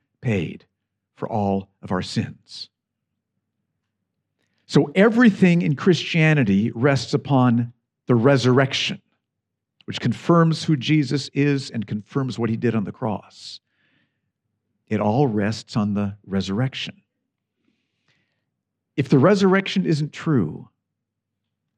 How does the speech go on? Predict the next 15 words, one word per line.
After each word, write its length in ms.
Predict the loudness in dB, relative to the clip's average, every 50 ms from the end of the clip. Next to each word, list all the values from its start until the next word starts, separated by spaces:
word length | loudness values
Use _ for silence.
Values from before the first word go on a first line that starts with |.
| _ _ _ _ _ _ _ _
then 140 | -6 -6 -4
Christianity's 680 | -2 -2 -4 -4 -4 -2 -2 0 0 0 -2 -4 -4 -6
not 200 | -8 -10 -10 -12
true. 320 | -14 -14 -14 -14 -14 -18 _ _ _ _ _ _ _ _ _ _ _ _ -20 _ _ _ _ _ _ _ _ _ _ _ _ _ _ _ _ _ _ _ _ _ _ _ _ _ _ _ _ _ _ _ _ -4
And 100 | -2 -2
if 100 | 0 2
the 80 | 2
resurrection 800 | 2 4 2 2 2 0 0 0 0 -2 -6 -6 -6 -8 -10 -6 -2
is 240 | 0 0 2 0
true, 320 | -2 -10 -16 -20 -20 -20 -20 _ _ _ _ _ _ _ _ _ _ _ _ _ _ _ _ _ _ _ _ _ _ _ _ _ _ _ _ _ _ _ _ _ _ _ _ _ _ _ _ _ _ _ _ _ _ _ _ _
then 100 | -10 -8
that 140 | -6 -8 -8
changes 500 | -8 -6 -4 -4 -2 -4 -6 -10 -14 -18 -18 -16
everything. 440 | -16 -16 -16 -18 -20 -20 _ _ _ _ _ _ _ _ _ _ _ _ _ _ _ _ _ _ _ _ _ _ _ _ _ _ _ _ _ _ _ _ _ _ _ _ _ _ _ _ _ _ -12
So, 480 | -4 0 2 2 2 2 0 -6 -12